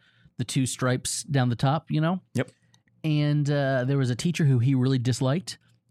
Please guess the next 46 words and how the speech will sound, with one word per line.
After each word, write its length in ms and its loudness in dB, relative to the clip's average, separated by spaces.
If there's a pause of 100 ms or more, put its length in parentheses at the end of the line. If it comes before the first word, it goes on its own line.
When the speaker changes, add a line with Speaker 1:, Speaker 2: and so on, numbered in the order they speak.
(140)
Speaker 1:
and 160 2
he 120 2
decided 440 0
that 120 -4
he 120 2
was 140 0
going 320 2
to, 360 2
uh, 240 2 (920)
show 340 0
this 160 -2
teacher 260 -2
how 80 2
displeased 560 -2
he 80 0
was 180 0
with 100 -2
him. 120 0
The 80 2
only 140 -2
problem 220 -2
is 100 -2
that 140 -2
a 40 -2
lot 180 0
of 80 -4
people 240 -8
didn't 200 -12
like 200 -8
Mister 220 -10
Nemore. 300 -6 (760)
And 180 2
so 140 0
Speaker 2:
Sorry, 220 2
Mister 220 -6
Nemore. 300 -4 (340)
Speaker 1:
I 120 0
loved 400 -4
Mister 240 -10
Nemore. 380 -6
Speaker 2:
I 40 -4
know 100 -4
you 160 -4
did. 240 -10
Speaker 1:
Mister 200 -4
Nemore 500 2